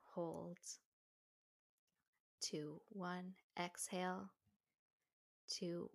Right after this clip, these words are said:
one, hold. Two,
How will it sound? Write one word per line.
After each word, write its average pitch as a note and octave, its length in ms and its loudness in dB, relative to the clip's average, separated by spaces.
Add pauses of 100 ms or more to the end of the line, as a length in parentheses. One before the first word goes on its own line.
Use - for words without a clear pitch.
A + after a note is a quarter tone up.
one, E3 440 -2 (240)
hold. - 600 -4 (1400)
Two, D3 360 2